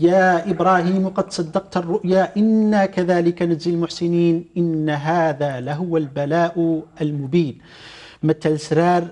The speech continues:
أي مدوكال نزمر رانسو فغسق الآية يجي. متى إلاق الناس قوسو بالخصوص ونشي نعيش الجريح في كورونا. يسكسني عدان تغني مسنا ونتوصان باش نروح لمولانا،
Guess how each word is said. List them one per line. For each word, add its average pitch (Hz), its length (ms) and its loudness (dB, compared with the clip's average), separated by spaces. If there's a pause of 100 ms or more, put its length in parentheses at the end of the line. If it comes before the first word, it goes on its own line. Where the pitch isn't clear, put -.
(100)
أي 147 160 -2
مدوكال 147 1040 -2
نزمر 135 480 -4 (100)
رانسو 127 500 -6
فغسق 156 360 -8 (120)
الآية 175 800 0
يجي. 147 500 -2 (380)
متى 190 640 0 (400)
إلاق 196 380 0
الناس 185 280 -2
قوسو 165 340 -2
بالخصوص 156 540 -4
ونشي 160 280 -4
نعيش 156 420 -4
الجريح 151 280 -4
في 156 180 -6
كورونا. 160 600 0 (1160)
يسكسني 151 560 -4
عدان 143 440 -2 (100)
تغني 156 320 0
مسنا 160 440 -2
ونتوصان 165 800 -2 (300)
باش 147 320 -6
نروح 160 400 -4
لمولانا، 139 680 -4